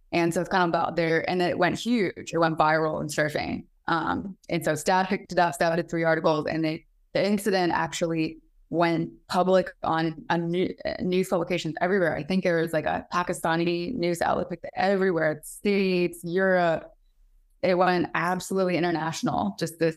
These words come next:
incident of, of violence, um, against them by these two men. Um, they were Brazilian, and they were on the nightly news in Brazil for weeks. They were on, like, you know, the equivalent of, like, Dateline, M S N B C, um,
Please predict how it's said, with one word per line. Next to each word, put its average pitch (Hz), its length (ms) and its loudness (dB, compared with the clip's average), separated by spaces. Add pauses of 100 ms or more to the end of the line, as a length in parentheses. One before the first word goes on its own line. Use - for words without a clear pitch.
(140)
incident 170 420 0
of, 156 180 -2 (200)
of 160 220 0
violence, 165 580 -2 (100)
um, - 540 -2
against 160 360 0
them 156 180 2
by 156 120 -4
these 151 180 -8
two 156 340 0
men. 156 420 -2 (120)
Um, 160 500 -2
they 170 60 2
were 175 100 4
Brazilian, 175 500 0
and 165 300 -2
they 190 140 2
were 202 60 4
on 196 120 2
the 190 60 0
nightly 185 380 0
news 180 200 -2
in 165 80 -4
Brazil 165 580 2
for 156 360 -4
weeks. - 480 -6 (180)
They 170 140 2
were 170 100 4
on, 165 140 4
like, 156 180 -4 (160)
you 190 140 0
know, 160 100 4
the 151 140 2
equivalent 160 380 0
of, 151 60 0
like, 143 200 -2
Dateline, 160 560 0
M 160 120 -2
S 165 100 -2
N 170 80 2
B 165 100 -2
C, 165 500 0 (760)
um, 156 640 -2